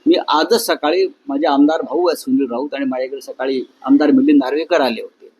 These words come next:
मी त्यांच्याशी सुद्धा बोललो की मला आतमध्ये जाता येत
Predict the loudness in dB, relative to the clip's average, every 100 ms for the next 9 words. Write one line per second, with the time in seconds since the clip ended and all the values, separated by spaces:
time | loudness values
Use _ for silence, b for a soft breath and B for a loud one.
0 | _ _ _ _ _ _ _ 0 0 2
1 | 0 0 -2 -4 -6 -8 -10 -2 0 2
2 | 0 0 -8 -12 _ _ _ _ _ _
3 | _ _ -4 -2 -2 -8 _ 0 4 4
4 | 2 2 2 0 -4 -8 -6 0 2 2
5 | 0 0 0 2